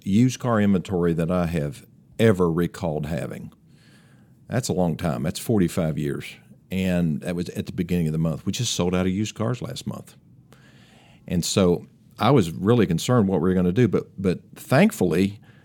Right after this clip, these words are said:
about ten days into May, we started trading for a lot of stuff. See, sometimes people buy cars and they don't trade anything. They either,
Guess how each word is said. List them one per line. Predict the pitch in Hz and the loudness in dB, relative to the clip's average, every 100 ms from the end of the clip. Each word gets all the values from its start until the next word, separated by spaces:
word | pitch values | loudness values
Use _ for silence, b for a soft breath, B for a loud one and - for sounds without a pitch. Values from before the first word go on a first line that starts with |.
| b - | b -4
about | 85 98 - | 2 2 4
ten | 143 139 | 4 6
days | 127 113 104 | 6 6 6
into | 120 107 | 6 8
May, | 101 156 156 123 139 - | 8 8 6 4 2 -4
we | - 104 | 0 0
started | - 107 101 101 98 - - | 0 2 4 4 2 -4 -14
trading | - - 147 180 127 | -6 0 2 4 2
for | - | 0
a | 78 | -2
lot | 80 | -2
of | 113 | -4
stuff. | - - - | -6 -8 -8
See, | - 277 | -4 -2
sometimes | 294 339 349 320 254 | 0 -2 0 0 0
people | - 214 214 175 110 B B B | 0 0 6 4 4 B B B
buy | 135 131 | 2 2
cars | 120 151 190 156 | 4 2 2 4
and | 117 | 4
they | 104 | 4
don't | 131 - | 4 0
trade | - 196 262 | 2 2 2
anything. | 73 65 - - - - - | 0 -6 -8 -10 -12 -14 0
They | 101 | 2
either, | 98 90 80 | 4 2 0